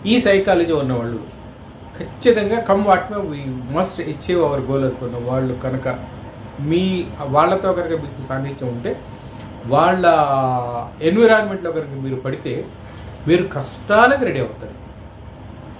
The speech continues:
లక్ష్యాలు చేరడం అనేది పక్కన పెడితే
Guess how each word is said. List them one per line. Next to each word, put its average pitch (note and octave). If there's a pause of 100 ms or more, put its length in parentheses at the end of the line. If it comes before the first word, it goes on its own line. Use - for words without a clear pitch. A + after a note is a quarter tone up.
(320)
లక్ష్యాలు G#3+
చేరడం E3+
అనేది D3+ (200)
పక్కన B2
పెడితే A#2+